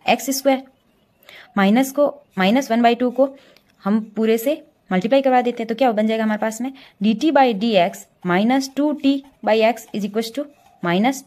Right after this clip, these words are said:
टू एक्स स्क्वायर। अब हम इसका आईएफ़ ईजीली निकाल सकते हैं। आईएफ़ आ जाएगा हमारे पास में e की पावर माइनस टू by x dx। जब इसका इंटीग्रेशन करेंगे तो हमारे पास में क्या आ जाएगा?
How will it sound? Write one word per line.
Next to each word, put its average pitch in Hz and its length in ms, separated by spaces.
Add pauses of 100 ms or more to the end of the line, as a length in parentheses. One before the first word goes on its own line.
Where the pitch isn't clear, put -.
(140)
टू 262 120
एक्स 240 340
स्क्वायर। 165 300 (200)
अब 285 160
हम 285 120
इसका 277 320
आईएफ़ 220 340 (140)
ईजीली 269 300
निकाल 277 280
सकते 269 260
हैं। 214 120 (440)
आईएफ़ 254 360
आ 127 60
जाएगा 202 240
हमारे 190 240
पास 185 260
में 175 140 (400)
e 233 140
की 247 160
पावर 196 360 (720)
माइनस 208 500
टू 254 140
by 202 160 (180)
x 233 360
dx। 151 480 (300)
जब 262 160
इसका 262 220
इंटीग्रेशन 262 460
करेंगे 220 260
तो 233 80
हमारे 214 200
पास 226 180
में 247 80
क्या 240 140
आ - 20
जाएगा? 190 260